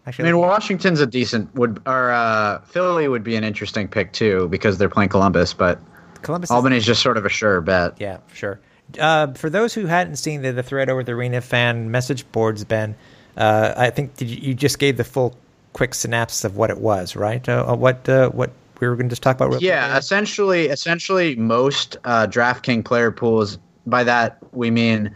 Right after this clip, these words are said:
Speaker 2: all of the entries in the entire Arena Football games, uh, often does not even reach a hundred players, and in one case was really high. It was, like, three seventy-three, and that's not even really high. That's really low.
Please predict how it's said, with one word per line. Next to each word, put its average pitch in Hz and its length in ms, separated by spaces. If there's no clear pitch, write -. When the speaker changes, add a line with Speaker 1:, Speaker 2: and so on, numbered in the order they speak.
Speaker 2:
all 147 240
of 127 180
the 127 220
entries 113 640
in 117 180
the 117 100
entire 120 600
Arena 113 220
Football 107 640
games, 107 640
uh, 110 400
often 151 380
does 135 160
not 123 300
even 131 200
reach 113 260
a 107 60
hundred 107 320
players, 104 600
and 104 400
in 135 260
one 147 300
case 117 500
was 113 260
really 120 240
high. 95 240
It 90 40
was, 90 100
like, 98 160
three 113 220
seventy-three, 104 500
and 98 100
that's 143 220
not 104 180
even 98 220
really 95 260
high. 92 240
That's 113 240
really 92 200
low. 95 360